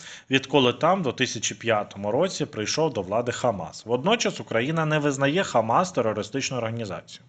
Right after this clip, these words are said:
А з липня дві тисячі двадцять четвертого року Україна надсилає на палестинські території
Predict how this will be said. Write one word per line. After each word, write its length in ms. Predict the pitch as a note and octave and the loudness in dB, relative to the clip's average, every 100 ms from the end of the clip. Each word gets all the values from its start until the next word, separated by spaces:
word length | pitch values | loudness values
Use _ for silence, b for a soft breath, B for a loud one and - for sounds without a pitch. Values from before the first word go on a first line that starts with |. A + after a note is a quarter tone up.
| _ B B B B B | _ B B B B B
А 120 | B2 | 2
з 80 | A#2 | 4
липня 280 | C3 C3+ G#2 | 0 0 -6
дві 140 | G#2 | -6
тисячі 400 | A#2+ A2+ G#2 A2 | -4 -4 -4 -4
двадцять 320 | G#2+ G#2+ A#2+ | -2 -2 -2
четвертого 480 | - D3 G#3 - F#3+ | -4 2 2 4 4
року 240 | F3 E3+ | 4 0
Україна 440 | B2 A#2+ A#2+ E3+ C#3+ | -4 0 0 2 0
надсилає 680 | A#2+ A#2 - B2 A#2+ G#2 F#2+ | 0 -2 -2 2 4 4 2
на 100 | G2 | -4
палестинські 600 | G#2+ G#2+ G#2+ A2 G#2+ F#2 | -4 -4 -4 -8 -8 -10
території 640 | G2+ F#2 - F3 F3+ | -6 -8 -2 2 2